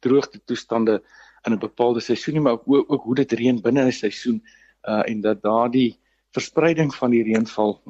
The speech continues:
van so 'n aard is dat dit, dit, dit baie moeilik maak, uh, vir boere om optimaal te produseer. Ehm, die, die, die slegte ding van 'n droogte is, soos wat nou gebeur het, nou het ons reën gehad. So die reën het gekom en die, die droogte is relatief, uh, uh,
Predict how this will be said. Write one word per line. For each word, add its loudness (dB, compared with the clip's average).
van -6
so -2
'n 4
aard -2
is -4
dat -2
dit, -2
dit, -6
dit -10
baie 0
moeilik 0
maak, -2
uh, -2
vir -6
boere 0
om -2
optimaal 0
te -8
produseer. -2
Ehm, 0
die, 0
die, -2
die -8
slegte 0
ding 0
van 0
'n 0
droogte 0
is, -2
soos -4
wat -2
nou 4
gebeur 2
het, 0
nou 2
het 0
ons 0
reën 2
gehad. -2
So -6
die 0
reën 0
het -14
gekom -2
en 2
die, -2
die -10
droogte -2
is -2
relatief, -8
uh, -2
uh, 0